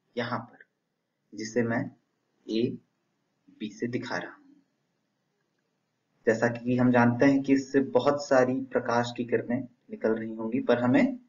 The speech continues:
बस दो प्रकाश की किरणों की जरूरत है। एक जो इसके समानांतर जाए, मैं दूसरा रंग यूज़ कर लेता हूं, एक जो इसके समानांतर जाए, और हम जा-, जानते हैं कि हर समानांतर प्रकाश की किरण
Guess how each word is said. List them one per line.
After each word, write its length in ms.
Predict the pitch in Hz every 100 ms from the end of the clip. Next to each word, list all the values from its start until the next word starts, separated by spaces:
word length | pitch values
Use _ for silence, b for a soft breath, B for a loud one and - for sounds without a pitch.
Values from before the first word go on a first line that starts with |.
| _ _ _ -
बस 140 | 143
दो 260 | 127 156 185
प्रकाश 380 | 165 151 139 -
की 120 | 127
किरणों 260 | 120 113 104
की 60 |
जरूरत 320 | 104 98 101 -
है। 200 | 120 123 _ _ _ _ _ _ _ _ _ _ _ _ _ _ _ _ -
एक 400 | 139 208 - - - _ _ 123
जो 200 | 120 135
इसके 240 | 135 143
समानांतर 840 | - - 123 127 127 127 135 175 156
जाए, 340 | 110 113 123 _
मैं 100 | 120
दूसरा 440 | 120 113 110 123 120
रंग 460 | 117 123 127 120
यूज़ 180 | 104 -
कर 120 | 104
लेता 300 | 95 104 -
हूं, 160 | 110 131 -
एक 140 | 139 139
जो 80 | 147
इसके 240 | 143 143
समानांतर 680 | - 127 151 123 131 - 175
जाए, 360 | 123 110 113 - _ _ _ _ _ _ _ _ _ _ _ _ _ _ _ -
और 300 | 117 - -
हम 180 | 120 117
जा-, 220 | 117 -
जानते 340 | 120 120 123 151
हैं 160 | 156
कि 120 | 151
हर 220 | 143 139 180
समानांतर 840 | - 147 139 131 135 135 156 -
प्रकाश 680 | - _ - - 131 139 -
की 120 | 135
किरण 360 | 139 135 170